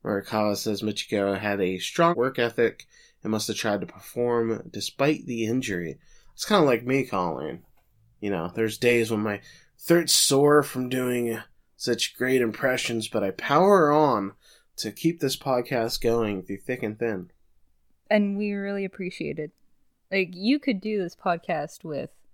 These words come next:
Speaker 2: I don't know, you would break a bone and you'd still be doing it.
Speaker 1: You know, and, uh, one of these days I'm gonna wind up dead because of it.
Speaker 2: Mm, no.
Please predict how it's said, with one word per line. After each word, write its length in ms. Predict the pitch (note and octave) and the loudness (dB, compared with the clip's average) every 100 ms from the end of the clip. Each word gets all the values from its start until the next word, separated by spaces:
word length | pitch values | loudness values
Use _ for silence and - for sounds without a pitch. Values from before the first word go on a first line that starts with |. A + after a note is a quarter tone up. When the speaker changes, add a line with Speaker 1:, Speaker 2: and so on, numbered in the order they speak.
| _ _ _ _ _ _ - | _ _ _ _ _ _ -6
Speaker 2:
I 60 | |
don't 80 | E3+ | -4
know, 40 | C#3+ | -2
you 120 | G3+ C4+ | 2 2
would 140 | F#3 | 2
break 220 | F#3 F3+ | 2 0
a 60 | E3+ | 0
bone 420 | D3 D#3+ C#3 B2+ C3 | 2 2 2 0 -4
and 240 | D#3 C#3 | -4 -4
you'd 160 | D#3+ D#3 | -6 -8
still 280 | - E3 D3+ | -4 -2 -2
be 160 | C#3+ | -4
doing 280 | C3+ C3+ C3 | -6 -6 -6
it. 140 | - - - - _ _ _ _ _ | -10 -12 -20 -20 _ _ _ _ _
Speaker 1:
You 100 | A2+ | -2
know, 260 | A2 A#2+ C#3 B2+ | 0 4 4 4
and, 120 | A2 | 4
uh, 200 | G#2 G2+ | 4 4
one 160 | A2+ C#3 | 4 4
of 80 | |
these 220 | C3 C3+ C3 | 4 4 4
days 360 | C3+ D3+ F3 | 6 8 6
I'm 80 | C#3 | 4
gonna 200 | B2 G#2+ | 2 2
wind 300 | G#2 A#2+ B2 | 0 0 2
up 200 | A#2+ - | 0 0
dead 260 | G2 A#2+ B2+ | 2 2 2
because 320 | B2+ C3 A2+ | -4 -2 -2
of 80 | F#2 | -2
it. 180 | - - _ _ _ _ _ - | -4 -6 _ _ _ _ _ -6
Speaker 2:
Mm, 460 | G#3 G3 F#3+ F3+ F3+ _ _ _ _ - _ - | -4 -2 -4 -6 -8 _ _ _ _ -20 _ -6
no. 760 | F#3 E3+ D3+ C#3+ C#3 D3 - | 0 0 0 -6 -10 -12 -14